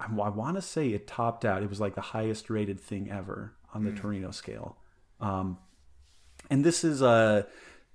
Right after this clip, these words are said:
Speaker 1: we, we, we don't necessarily have a good picture of Apophis. We kinda, we maybe think it's kinda like a cigar-shaped kinda thing. Um, and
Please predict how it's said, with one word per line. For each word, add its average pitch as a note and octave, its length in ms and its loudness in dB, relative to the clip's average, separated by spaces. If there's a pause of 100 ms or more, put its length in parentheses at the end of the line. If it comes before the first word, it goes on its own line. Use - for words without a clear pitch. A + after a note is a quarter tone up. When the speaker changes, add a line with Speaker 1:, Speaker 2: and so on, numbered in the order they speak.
(400)
Speaker 1:
we, D#3 220 0
we, D3+ 160 2
we D3 140 2
don't F#3+ 160 6
necessarily D#3 480 2
have C3 120 4
a G#2+ 60 4
good A#2+ 280 2
picture B2 440 0
of G2 240 -2
Apophis. - 720 -4
We G#2 60 -8
kinda, C3+ 420 4
we A#2 140 -2 (200)
maybe C3 340 0
think C#3 180 -2
it's - 160 -2
kinda A#2+ 240 -2
like A2+ 160 2
a G#2 80 0 (100)
cigar-shaped B2 1000 -2
kinda B2+ 280 0
thing. B2 480 0 (480)
Um, F#2 480 -2 (680)
and C3 380 0